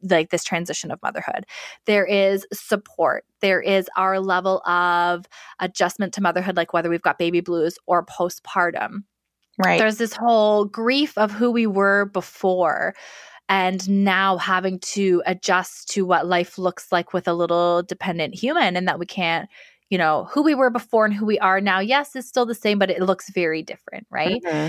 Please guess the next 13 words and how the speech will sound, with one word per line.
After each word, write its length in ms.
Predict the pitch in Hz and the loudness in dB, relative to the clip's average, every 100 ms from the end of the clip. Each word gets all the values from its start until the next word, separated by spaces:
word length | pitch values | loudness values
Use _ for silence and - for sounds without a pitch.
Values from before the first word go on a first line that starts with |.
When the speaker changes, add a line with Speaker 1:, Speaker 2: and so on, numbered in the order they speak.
| - | -4
Speaker 1:
So 180 | - 233 | 0 2
there 200 | 226 226 | 2 2
are 60 | 220 | 0
so 680 | 185 - 254 262 302 320 220 | -4 -2 2 4 2 0 0
many 480 | 220 220 220 214 - | 0 2 0 -2 -8
pieces 1040 | - - 240 240 - 165 151 151 180 208 - | -20 -10 -6 -6 -6 -6 -4 -2 -4 -6 -2
that 220 | 165 - | -2 -2
contribute 760 | 190 185 - 226 226 220 226 - | -8 -8 -4 -2 0 0 -2 -4
to 120 | 180 | -2
this 220 | 165 - | -2 -2
mummy 280 | 160 165 160 | -4 -4 -4
rage 440 | 156 156 165 - | 0 0 0 -4
that 520 | 190 190 180 175 170 | -6 -2 0 0 -2